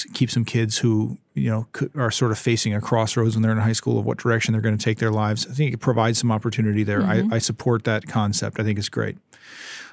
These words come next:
Speaker 1: Uh, but it's not realistic that Camden Frontier, which, uh, the, the metaphor here is, uh,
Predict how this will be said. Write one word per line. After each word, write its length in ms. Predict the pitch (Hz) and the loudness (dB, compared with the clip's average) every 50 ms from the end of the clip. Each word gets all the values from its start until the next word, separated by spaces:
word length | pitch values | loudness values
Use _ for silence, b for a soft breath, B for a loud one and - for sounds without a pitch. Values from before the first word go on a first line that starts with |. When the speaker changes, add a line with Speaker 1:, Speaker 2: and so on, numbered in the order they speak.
| B _ - | B _ -4
Speaker 1:
Uh, 180 | 117 104 98 | -2 -2 -2
but 220 | 107 113 110 143 135 | 0 2 4 4 4
it's 140 | 135 - - | 4 4 2
not 240 | 147 143 156 165 | 2 2 0 0
realistic 580 | 143 131 120 117 120 139 156 143 - 120 117 113 | 0 0 0 2 2 2 0 0 0 -2 -2 -2
that 160 | - 117 - | -2 -4 -2
Camden 300 | - - 123 117 113 113 | 0 0 2 2 2 2
Frontier, 500 | 110 - 117 110 107 - 147 147 127 120 | 2 0 0 0 2 2 2 2 2 2
which, 300 | 123 127 - - - - _ - 151 | 0 -2 -2 -4 -8 -8 _ -12 -12
uh, 40 | 110 - _ _ _ | -12 -12 _ _ _
the, 220 | - 123 110 95 - - _ _ _ - - - - - | -2 -2 -2 -2 -4 -8 _ _ _ -18 -18 -18 -12 -6
the 220 | 131 123 117 117 - - - - | -4 -2 -2 -2 -6 -10 -14 -4
metaphor 600 | - 131 127 131 131 127 - - 135 127 120 113 135 | 0 2 4 4 4 2 2 2 2 2 2 0 0
here 240 | 123 123 123 120 | 2 2 2 2
is, 180 | 120 117 110 - | 2 0 0 0
uh, 220 | 127 117 113 113 | 2 2 0 -2